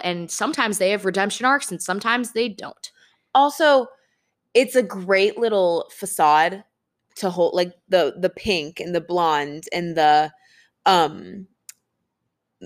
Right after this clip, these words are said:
Speaker 2: it's, it's gr-, it's a great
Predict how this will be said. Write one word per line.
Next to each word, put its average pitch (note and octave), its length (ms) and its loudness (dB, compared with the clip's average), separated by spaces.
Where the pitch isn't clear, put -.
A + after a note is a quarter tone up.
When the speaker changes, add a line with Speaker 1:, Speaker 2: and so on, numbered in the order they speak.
Speaker 2:
it's, G3+ 280 0
it's A3 200 2
gr-, F3+ 380 -10
it's G#3 180 2
a G3+ 60 4
great F#3 760 0